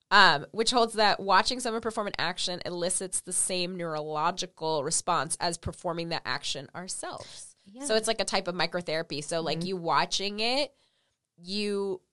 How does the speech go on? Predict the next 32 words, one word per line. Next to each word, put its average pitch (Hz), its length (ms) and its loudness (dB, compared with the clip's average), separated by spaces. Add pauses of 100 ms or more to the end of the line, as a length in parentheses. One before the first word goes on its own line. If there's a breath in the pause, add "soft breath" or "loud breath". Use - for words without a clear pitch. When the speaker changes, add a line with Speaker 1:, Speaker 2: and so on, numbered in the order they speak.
(160)
Speaker 1:
are 190 100 -2
putting 190 340 -4
yourself 175 400 -2
in 185 140 -6
that - 180 -4
person's 170 380 -6
place, 170 220 -2
especially 196 380 -4
when 185 140 -4
we 175 100 -4
see, 190 300 -8
like, 160 200 -6
disembodied 165 540 0
hands 180 520 -2
doing 247 240 4
Speaker 2:
Yeah, 220 160 10
Speaker 1:
something. 311 260 0
Speaker 2:
yeah. 262 340 4
Speaker 1:
That 226 180 8
is 233 140 0
now 202 140 2
your 147 240 0
hand, - 480 -10 (320)
but 202 220 0
in 196 160 4
your 165 100 -4
mind. - 440 -12
Speaker 2:
Yeah, 220 200 2 (140)
like 208 240 -8
phantom 190 400 0
hand. 170 320 -6
Speaker 1:
Yeah. 240 320 4